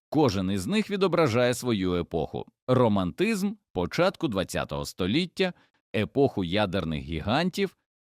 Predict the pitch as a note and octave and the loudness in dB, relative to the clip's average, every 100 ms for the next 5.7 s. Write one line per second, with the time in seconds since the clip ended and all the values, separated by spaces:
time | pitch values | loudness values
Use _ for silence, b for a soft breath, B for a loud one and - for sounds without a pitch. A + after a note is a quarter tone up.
0 | - D3+ - F2 - C3 F#3 - G3+ F3+ | -2 -2 -2 -6 -2 0 0 0 0 4
1 | B2+ B2 C#3 - D#3 F#2+ D2+ - B1 - | 6 6 4 2 4 4 0 -6 -12 -12
2 | - G#2 B2+ A#2 G#2 C#2 C2 - _ _ | -4 2 4 4 2 0 -10 -12 _ _
3 | - C3+ G#3 C#3 F2 G#2 D3+ C#3 C#3+ C3 | -6 0 0 0 0 0 0 0 2 2
4 | G#2+ E2 C2 - _ - C3 D#2 C#2+ C#2+ | 2 0 -6 -8 _ -4 -2 -2 -4 -4
5 | D2+ F2+ - F3+ C#3+ E2+ C#2+ | -4 -4 0 2 2 0 -6